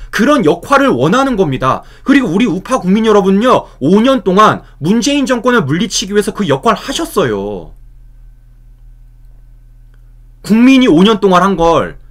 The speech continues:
왜 한 달조차 안 남은 시점에서도 안 해주는 겁니까? 그게 그렇게 어려워요? 하. 제발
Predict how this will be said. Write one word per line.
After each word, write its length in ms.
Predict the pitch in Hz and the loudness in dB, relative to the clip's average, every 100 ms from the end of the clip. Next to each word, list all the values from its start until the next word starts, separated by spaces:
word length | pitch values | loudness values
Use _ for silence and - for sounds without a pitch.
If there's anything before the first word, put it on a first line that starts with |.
| - - - | -20 -12 -2
왜 80 | 180 | 0
한 260 | 185 294 | 0 -2
달조차 440 | 294 285 262 - 165 | 2 2 0 -4 -4
안 100 | 165 | -2
남은 180 | 185 180 | -2 -2
시점에서도 460 | - 208 202 196 | -2 -2 -2 -4
안 160 | 113 151 | -4 -4
해주는 260 | 139 127 | -4 -6
겁니까? 440 | 104 87 - 80 - - - - - - - - - - - - - - - - - - - - - - - - - - - - - - - | -8 -12 -18 -20 -20 -20 -20 -20 -20 -20 -20 -20 -20 -20 -20 -20 -18 -18 -18 -18 -18 -18 -18 -18 -18 -18 -18 -18 -18 -18 -18 -18 -18 -20 -12
그게 200 | - 185 | -8 -6
그렇게 360 | - 226 - 185 | -2 -2 -2 -2
어려워요? 520 | 120 110 107 185 - - - - - - - - - - - - - - - - - - - - - - - - - - - - - - | -2 -2 -4 -6 -10 -20 -20 -20 -20 -20 -20 -20 -20 -20 -20 -20 -20 -20 -20 -20 -20 -20 -20 -20 -20 -20 -20 -20 -20 -20 -20 -20 -20 -20
하. 400 | - - - - - - - - - - - - - - - - - - - - - - - - - - - - - - - - - - - - - - - - - - - - - | -20 -20 -20 -20 -20 -20 -20 -20 -20 -20 -20 -20 -20 -20 -20 -18 -18 -20 -20 -20 -20 -20 -20 -20 -20 -20 -20 -20 -20 -20 -20 -20 -20 -20 -20 -20 -20 -16 -12 -12 -14 -18 -18 -20 -20
제발 500 | - 117 117 117 101 | -14 -10 -10 -10 -14